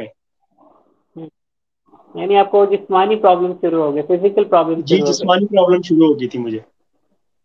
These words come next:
Speaker 2: अच्छा, तो ये तो प्रॉब्लम्स हो गए। तो अच्छा, फिर बताएं कि डाइटिंग की तरफ कैसे आप आए और डाइट क्या स्टार्ट की, क्या रूटीन शुरू की?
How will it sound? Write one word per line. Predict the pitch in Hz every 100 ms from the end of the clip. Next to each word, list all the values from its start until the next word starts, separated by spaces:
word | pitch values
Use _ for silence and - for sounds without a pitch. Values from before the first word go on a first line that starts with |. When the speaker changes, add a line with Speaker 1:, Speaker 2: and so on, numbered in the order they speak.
| _ _ _ _ _ -
Speaker 2:
अच्छा, | 151 - 156 - _ _ _ 180
तो |
ये | 190 220
तो | 247
प्रॉब्लम्स | 247 214 202 240 226
हो | 208
गए। | 226
तो | 240
अच्छा, | 247 277
फिर | 262 277 262
बताएं | 220 220 220 240
कि | 262 254
डाइटिंग | 196 196 202 233 226
की |
तरफ | 233 208 208 -
कैसे | 190 190 202
आप | 175 -
आए | - 175 185
और | 185
डाइट | 170 180 196 -
क्या | 202 208
स्टार्ट | 208 170 165
की, | 170 185
क्या | 185 196
रूटीन | 190 175 170 170
शुरू | 170 156
की? | 151 -